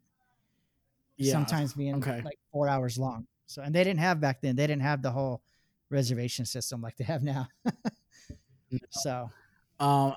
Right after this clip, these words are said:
Speaker 1: I mean,
Speaker 2: yeah.
Speaker 1: it's pretty impressive, um, and probably arguably at the time,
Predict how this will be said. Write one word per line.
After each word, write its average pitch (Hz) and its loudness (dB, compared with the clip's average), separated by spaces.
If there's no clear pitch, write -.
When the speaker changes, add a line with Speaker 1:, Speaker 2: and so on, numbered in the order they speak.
Speaker 1:
I 160 -2
mean, 165 4
Speaker 2:
yeah. 120 -10
Speaker 1:
it's 151 -4
pretty 208 6
impressive, 196 4
um, 151 0
and 151 2
probably 202 6
arguably 175 6
at 147 -2
the 139 -2
time, 165 4